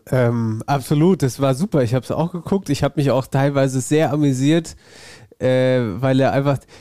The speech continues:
die Stärke vom Thomas Gottschalk ist einfach diese Empathie, der, diese Gesprächsführung, finde ich, die der hat,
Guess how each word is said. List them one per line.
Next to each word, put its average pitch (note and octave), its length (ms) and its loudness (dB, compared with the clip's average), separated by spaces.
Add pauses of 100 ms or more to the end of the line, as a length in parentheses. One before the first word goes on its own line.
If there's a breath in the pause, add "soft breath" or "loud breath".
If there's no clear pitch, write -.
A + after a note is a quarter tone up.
(220 loud breath)
die C#3 220 -6
Stärke F#3+ 400 0
vom D#3+ 180 0
Thomas E3 300 0
Gottschalk D#3 400 0
ist C3 100 -2
einfach D3 220 0
diese C#3 240 0
Empathie, C#3 680 0 (380 loud breath)
der, C#3 260 2
diese C3+ 300 0
Gesprächsführung, C#3+ 840 0
finde B2+ 220 -2
ich, - 100 -10
die C3 80 -8
der B2 140 2
hat, C#3 260 -2